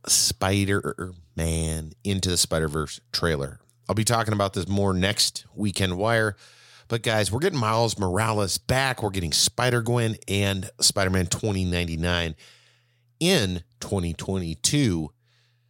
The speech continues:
Super stoked for that. Uh, unfortunately, won't be here for this Christmas, but s-, the new Spider-Man movie will be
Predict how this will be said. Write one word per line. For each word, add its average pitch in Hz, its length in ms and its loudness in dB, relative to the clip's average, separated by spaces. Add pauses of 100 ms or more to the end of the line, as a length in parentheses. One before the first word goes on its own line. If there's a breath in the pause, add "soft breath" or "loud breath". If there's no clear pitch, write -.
(160)
Super 101 480 2
stoked 87 380 -2
for 87 160 -2
that. 101 560 0 (240)
Uh, 90 480 0
unfortunately, 87 480 -2
won't 80 120 -4
be 82 100 -2
here 76 160 -4
for - 100 -6
this 101 220 -2
Christmas, 76 360 -4
but - 380 -2 (380)
s-, - 260 -2
the 85 220 -2
new 87 160 -2
Spider-Man 78 580 -4
movie 90 320 -2
will 67 180 -12
be 73 300 -18